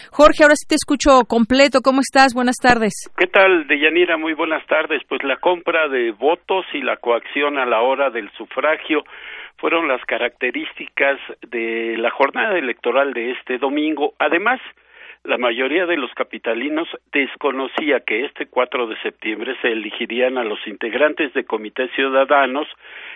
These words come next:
Speaker 2: y consejos de los pueblos, así como la propuesta vecinal de presupuesto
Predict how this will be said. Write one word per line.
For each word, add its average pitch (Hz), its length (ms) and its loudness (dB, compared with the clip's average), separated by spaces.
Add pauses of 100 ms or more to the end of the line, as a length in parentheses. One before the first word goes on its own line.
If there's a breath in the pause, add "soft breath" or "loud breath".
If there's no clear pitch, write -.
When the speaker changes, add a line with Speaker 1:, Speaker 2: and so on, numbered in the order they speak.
Speaker 2:
y 180 100 -4
consejos 180 500 -2
de 156 120 -2
los 208 180 -2
pueblos, 196 400 2 (140)
así 196 320 -2
como 175 240 0
la 156 140 2
propuesta 156 560 -4
vecinal 151 520 -4
de 127 120 -4
presupuesto - 720 -6